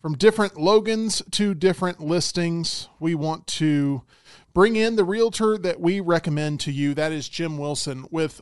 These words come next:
Location Real Estate. That's location with a K. Jim's all about honesty, transparency with his clients. He works hard. He's still active in the U S military, dedicated to everything he does and dedicated to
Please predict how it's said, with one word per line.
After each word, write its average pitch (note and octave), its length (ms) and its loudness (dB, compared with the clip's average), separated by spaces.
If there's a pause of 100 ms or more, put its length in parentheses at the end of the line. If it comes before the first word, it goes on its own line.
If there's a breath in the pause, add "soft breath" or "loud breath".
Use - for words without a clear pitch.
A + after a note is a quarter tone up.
Location F#3+ 720 2
Real E3 260 0
Estate. E3+ 320 -2
That's D3+ 260 -6
location D#3+ 680 -2
with C#3 140 -6
a C3 60 -10
K. F3 380 0
Jim's D#3 280 -4
all C#3+ 240 0
about C3+ 320 -6
honesty, G#3+ 640 -4 (600 loud breath)
transparency F3+ 840 -2 (440 loud breath)
with D#3+ 160 -4
his D#3+ 180 0
clients. D#3 360 -2
He C#3 60 -4
works C#3+ 320 -2
hard. D#3+ 320 2
He's C3+ 120 -6
still A3+ 400 0 (280)
active D#3+ 480 -6
in D#3+ 180 -4
the D3+ 80 -2
U D3 140 0
S C#3+ 160 -4
military, D3 440 -2
dedicated D3+ 520 -4
to - 120 -14
everything G3+ 500 -4
he D#3+ 120 -4
does D3 360 0
and D#3 200 -10
dedicated D#3 760 -4
to C#3+ 340 -4